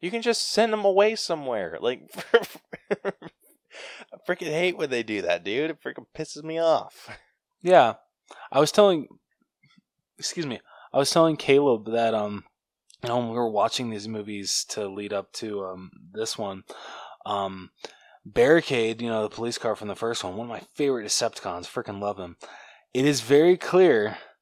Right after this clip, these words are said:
Speaker 2: that, that he dies in the third one. Barricade dies. And then all of a sudden, I watched the, the Last Knight. Damn. Um, I watched The Last Knight, and lo and behold,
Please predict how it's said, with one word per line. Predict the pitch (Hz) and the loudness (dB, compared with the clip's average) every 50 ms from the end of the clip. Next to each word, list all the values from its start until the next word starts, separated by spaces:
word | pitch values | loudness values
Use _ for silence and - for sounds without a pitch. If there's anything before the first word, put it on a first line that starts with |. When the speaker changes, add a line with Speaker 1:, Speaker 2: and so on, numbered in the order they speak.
| _ _ _ _ _ _ _ _ _ _ _ _ _ _ _ _ - | _ _ _ _ _ _ _ _ _ _ _ _ _ _ _ _ 0
Speaker 2:
that, | 135 123 - - - - - _ _ _ _ _ _ _ _ _ _ _ _ _ _ - - - - - _ | 0 2 2 -2 -8 -16 -20 _ _ _ _ _ _ _ _ _ _ _ _ _ _ -20 -20 -20 -20 -12 _
that | - 131 127 | 2 2 2
he | 101 143 165 147 | 4 0 0 2
dies | 139 135 156 170 165 135 113 120 | 6 8 8 8 8 6 2 -2
in | 123 117 | -4 -6
the | 110 | -6
third | - - 147 139 131 | -4 -4 -4 -4 -4
one. | 110 87 90 104 95 _ _ _ _ _ _ _ _ _ | -8 -8 -10 -12 -14 _ _ _ _ _ _ _ _ _
Barricade | - 123 151 151 - 196 165 131 | 4 4 4 6 4 2 4 6
dies. | 151 147 127 98 - - - - - _ _ _ _ _ _ _ - - _ - - - _ _ | 4 4 4 2 -4 -8 -12 -12 -12 _ _ _ _ _ _ _ -20 -20 _ -20 -20 -20 _ _
And | - 139 | 0 2
then | 147 156 | 4 6
all | 170 170 175 | 6 6 6
of | 175 | 4
a | 190 | 2
sudden, | - - 226 196 165 143 131 139 147 - _ _ _ | 2 4 4 4 4 2 -2 -6 -10 -12 _ _ _
I | - - | -8 -6
watched | 117 127 135 170 - - - - | 0 2 2 2 2 -4 -4 -2
the, | 151 131 | -2 -2
the | 107 120 139 131 | 0 0 -2 0
Last | 131 135 143 135 - - | 2 2 2 0 0 0
Knight. | 160 147 135 123 120 117 - - - - - _ _ _ _ _ _ - _ _ _ _ _ _ _ _ _ _ _ | 0 0 2 2 0 -2 -4 -10 -20 -20 -20 _ _ _ _ _ _ -20 _ _ _ _ _ _ _ _ _ _ _
Damn. | - 95 101 107 104 85 _ _ _ - - - - - _ _ _ | -8 -8 -6 -6 -8 -12 _ _ _ -20 -20 -20 -20 -20 _ _ _
Um, | - 107 101 98 98 98 95 98 - - | -4 -2 -2 -2 -4 -6 -10 -16 -14 -6
I | 107 110 | -4 -2
watched | 107 120 131 135 - - | -2 0 -2 -2 -4 -4
The | - 135 | -4 -2
Last | 127 127 135 143 - - | -2 -2 -2 -4 -4 -2
Knight, | 160 156 147 139 107 | -2 -2 -2 -2 -4
and | 107 117 117 120 | -6 -8 -6 -2
lo | 127 143 156 175 | 2 2 2 2
and | 180 | 4
behold, | 175 196 202 247 247 226 190 175 156 | 2 8 10 12 12 12 10 8 2